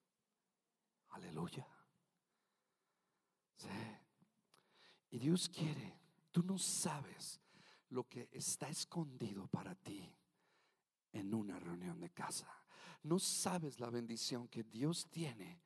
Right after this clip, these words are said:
disfrazada o escondida detrás de este proyecto divino, que es una estrategia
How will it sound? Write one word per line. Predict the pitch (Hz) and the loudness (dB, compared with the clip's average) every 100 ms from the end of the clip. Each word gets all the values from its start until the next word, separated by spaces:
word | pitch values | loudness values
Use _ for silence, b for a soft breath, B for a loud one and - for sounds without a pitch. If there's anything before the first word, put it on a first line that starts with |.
| b b _ | b b _
disfrazada | - 110 - 117 117 - 139 139 113 | 0 2 2 2 2 4 4 2 -2
o | 101 | -2
escondida | 101 - - 107 104 101 90 87 B B B _ | -2 -4 -6 -8 -2 0 -2 -6 B B B _
detrás | - - - - - 143 151 156 - B B | -4 -4 -2 -4 -2 0 0 -2 -4 B B
de | - - - | -6 -4 -2
este | - 139 - 131 | 0 2 2 -2
proyecto | - 101 98 - 123 131 - 151 | 2 2 2 2 2 0 4 6
divino, | 131 110 101 110 90 85 85 B B B - | 6 2 -2 -4 -4 -6 -6 B B B -2
que | 135 | 2
es | - | 4
una | 170 160 | 2 2
estrategia | - 147 135 - 147 - - - | 0 -2 -6 0 -2 0 -4 -4